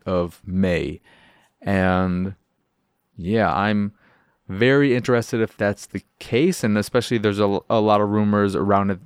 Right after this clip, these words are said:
including the whole Lockhart Series S, whatever you wanna call it, the lower end model, which is something I'm,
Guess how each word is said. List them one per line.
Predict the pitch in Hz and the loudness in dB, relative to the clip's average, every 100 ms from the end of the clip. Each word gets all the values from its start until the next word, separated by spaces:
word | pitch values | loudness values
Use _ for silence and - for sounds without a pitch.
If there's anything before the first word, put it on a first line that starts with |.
| - | -12
including | 101 98 - 110 101 101 95 95 | -10 -10 -2 0 0 0 0 -4
the | - 98 | -4 -4
whole | 98 90 95 | -2 -2 2
Lockhart | 98 101 - 107 98 95 | 2 2 0 0 2 -2
Series | - 104 95 | 0 2 2
S, | 98 - | 2 0
whatever | 104 95 95 | 0 0 0
you | 95 | 0
wanna | 95 95 | 0 -2
call | 101 98 101 | 2 2 2
it, | |
the | - 90 87 - - _ _ _ | -2 -8 -8 -12 -20 _ _ _
lower | 95 101 107 101 | 2 4 6 4
end | 101 101 98 | 2 2 2
model, | 92 98 101 110 117 | 2 4 4 2 0
which | 101 95 - - | 0 -2 -4 -8
is | 95 | -8
something | - 104 98 101 | -2 -2 0 0
I'm, | 95 95 95 | 2 2 0